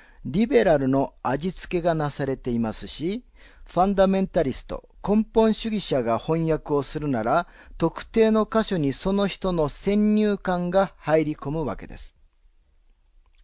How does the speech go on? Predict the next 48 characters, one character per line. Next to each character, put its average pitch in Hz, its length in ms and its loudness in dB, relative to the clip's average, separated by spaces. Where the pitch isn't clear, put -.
と 185 120 -2
こ 214 100 4
ろ 208 80 6
が、 170 160 6
初 - 180 -2
期 226 140 0
の 165 220 2
英 185 180 2
語 185 180 2
訳 175 300 0
を 139 100 2
し - 100 -8
た 139 140 -2
人 139 220 -8
た 127 120 -8
ち - 140 -12
は、 135 300 0
聖 247 260 0
書 165 160 -2
は 127 280 0
神 233 240 2
様 147 320 -2
の 123 120 -2
言 - 320 -4
葉 151 140 4
で 147 220 0
あ 165 100 0
る 156 120 -2
こ 147 120 -8
と - 160 -8
を 107 60 -4
信 120 320 -2
じ、 127 300 -10
そ 180 100 -2
の 220 140 2
よ 240 180 2
う 196 40 2
に 143 120 0
聖 151 260 0
書 123 220 -6
を 107 60 -4
取 127 240 -6
り 131 80 0
扱 110 260 -8
い 95 40 -6
ま 69 120 -10
し - 80 -16
た。 - 160 -20